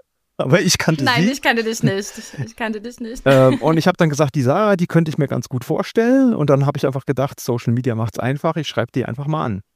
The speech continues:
Speaker 1: Und gesagt, „Ich hätte dich gerne. So, bitteschön.“ Und Sarah sagte dann,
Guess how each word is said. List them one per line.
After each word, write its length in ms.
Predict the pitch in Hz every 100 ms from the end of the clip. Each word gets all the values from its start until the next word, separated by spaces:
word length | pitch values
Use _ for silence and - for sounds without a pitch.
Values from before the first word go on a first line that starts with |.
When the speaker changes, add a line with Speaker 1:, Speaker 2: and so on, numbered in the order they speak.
| _ _ _ _ -
Speaker 1:
Und 60 |
gesagt, 180 | 117 139
„Ich 200 | - -
hätte 200 | 165 -
dich 220 | 131 123 -
gerne. 420 | 113 107 110 107 - _ _ _
So, 320 | 117 110 95 -
bitteschön.“ 540 | - 113 113 98 95 - _ _ _ _ _ _ _
Und 120 | 127
Sarah 240 | 104 113
sagte 240 | 131 147 151
dann, 280 | 151 151